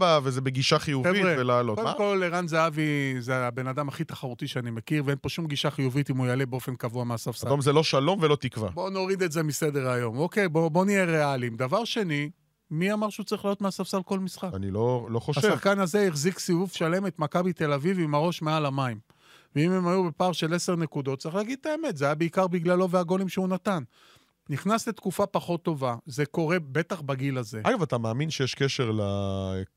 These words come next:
Speaker 2: לקללה שהטיל אלון מזרחי?
Speaker 1: לא, לא מאמין.
Speaker 2: אתה לא
Speaker 1: מפתיע,
Speaker 2: מאמין?
Speaker 1: שוקינג, אבל אני לא מאמין שזה קשור.
Speaker 2: אוקיי.
Speaker 1: אבל שוב, שוב, זו תקופה פחות טובה, זה קורה, הוא לא מכונה, הגיל גם עושה את שלו. אני בטוח שהוא יחזור לעצמו.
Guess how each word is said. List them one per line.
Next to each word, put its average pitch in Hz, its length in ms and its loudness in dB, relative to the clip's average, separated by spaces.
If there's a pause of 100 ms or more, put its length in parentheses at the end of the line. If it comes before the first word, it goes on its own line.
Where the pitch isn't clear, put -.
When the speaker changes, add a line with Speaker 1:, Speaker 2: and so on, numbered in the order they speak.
(180)
Speaker 2:
לקללה 107 680 -2
שהטיל 113 580 -4
אלון 107 300 -2
מזרחי? 113 440 -4 (480)
Speaker 1:
לא, 196 220 -10 (360)
לא 160 120 -8
מאמין. 143 400 -8 (180)
Speaker 2:
אתה 117 80 0
לא 139 180 4
Speaker 1:
מפתיע, 175 200 4
Speaker 2:
מאמין? 202 160 2
Speaker 1:
שוקינג, 220 560 2
אבל 165 180 2
אני 170 180 2
לא 196 80 2
מאמין 175 260 0
שזה 131 260 -8
קשור. 120 460 -10
Speaker 2:
אוקיי. 190 220 -2
Speaker 1:
אבל 104 120 -2
שוב, 294 180 0
שוב, - 220 -8
זו 233 80 -8
תקופה 202 300 -4
פחות 160 340 -6
טובה, 117 300 -8
זה 135 140 -8
קורה, 143 280 -2
הוא 147 140 -2
לא 180 80 0
מכונה, 123 420 -6 (140)
הגיל 147 300 -2
גם 147 160 -4
עושה 131 240 -6
את 123 80 -6
שלו. 117 300 -12 (520)
אני 139 160 0
בטוח 160 260 -2
שהוא 175 200 0
יחזור 170 240 -2
לעצמו. 120 380 -4